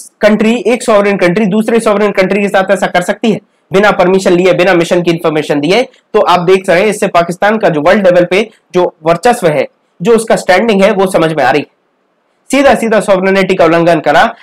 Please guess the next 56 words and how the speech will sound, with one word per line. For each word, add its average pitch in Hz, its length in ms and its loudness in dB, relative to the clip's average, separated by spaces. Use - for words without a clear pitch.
लेकिन 175 200 -2
पाकिस्तान 170 440 0
ने 175 100 2
एक 170 140 -2
बार 190 240 2
कुछ 220 180 -2
भी 190 80 2
नहीं 139 120 0
बोला। 113 180 -2
अब 254 140 2
हम 262 100 4
देखें 233 240 2
side 226 260 2
effect, 202 240 -2
जो 185 80 0
आपकी 180 220 2
मिलिटेंट 208 460 0
nationalism 185 440 0
हुआ, 180 300 2
उसके 254 260 -2
side 190 240 0
effect 175 200 -2
की 165 100 -2
बात 147 220 0
करूं 143 140 -2
मैं 139 120 0
अगर 131 200 0
आपसे, 127 300 0
तो - 340 -4
आप 185 80 2
देखेंगे 208 380 0
यहाँ 180 120 2
पर 180 140 -2
जो 165 80 -2
majority 208 420 0
community, 180 400 0
जब 202 160 0
भी 214 120 0
मिलिटेंट 180 400 0
nationalism 160 440 -2
हुआ, 202 200 4
तो - 360 -4
आप 180 60 2
देखने 196 280 -2
वाले 170 200 4
हैं 214 160 -2
देवी 202 280 2
माँ, 139 220 0
देवी 220 200 2
माँ 214 140 2
की 196 140 -6
कस्में 190 360 0
खाई 175 140 2
जा 175 100 4
रही 170 160 2
हैं, 151 140 -2